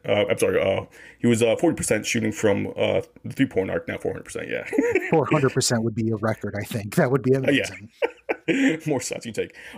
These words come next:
Speaker 1: But, um, but no, he had a tremendous year, and, you know, I think the, uh, what shows a true leader is not how you play when you're successful. It's, it's how you play when,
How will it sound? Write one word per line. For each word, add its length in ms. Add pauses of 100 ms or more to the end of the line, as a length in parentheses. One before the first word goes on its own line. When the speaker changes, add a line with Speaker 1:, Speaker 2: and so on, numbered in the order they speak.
Speaker 1:
But, 400
um, 340 (100)
but 120
no, 160
he 100
had 180
a 60
tremendous 800
year, 400
and, 460 (120)
you 160
know, 240 (800)
I 120
think 420
the, 520 (280)
uh, 60 (260)
what 220
shows 300
a 40
true 260
leader 480 (320)
is 240
not 300
how 460
you 180
play 300
when 200
you're 220
successful. 720
It's, 260
it's 120
how 320
you 120
play 280
when, 440